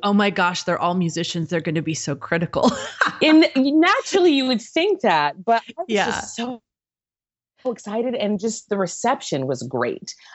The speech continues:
Speaker 2: I, I mean, when we got on stage, I was like, "Oh, no one's gonna be listening. You know, they're gonna be drinking and whatever. Everyone's here to have a good time." But people were so into it, and I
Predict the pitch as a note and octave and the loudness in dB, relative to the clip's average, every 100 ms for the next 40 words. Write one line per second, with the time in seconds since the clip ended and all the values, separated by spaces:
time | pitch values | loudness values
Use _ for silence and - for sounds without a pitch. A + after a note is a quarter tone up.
0 | - G3+ G3+ A3+ C4+ B3+ C#4+ D4+ D#4+ D4+ | 0 2 2 2 2 0 0 2 2 0
1 | C4+ B3+ A#3+ G#3 F#3 - E3+ E3+ F3 F#3 | 0 0 2 2 0 0 0 0 0 0
2 | G3 E3 C#3 C#3+ C#3 C#3 C#3+ C3+ B2+ C3 | 2 2 2 0 -2 0 0 0 2 2
3 | C3 - C#3 C#3 C3 C3 C3 C3+ C3 C3 | 0 -6 -2 0 4 2 2 2 2 4
4 | C3+ C3 B2+ C3 C3 C3 C3+ B2+ C3+ C3 | 4 4 4 4 2 2 4 2 2 0
5 | D3 C3+ B2 C3 E3 D3 - - E3+ - | 2 0 0 0 -2 -4 -12 -6 -6 2
6 | G#3 F3+ F#3 D#3+ - E3 - D#3 F#3 - | 2 4 2 2 2 2 2 2 2 0
7 | - C#3 - - C#3 - D3 D3 C#3 | 0 0 0 -4 -2 2 4 6 4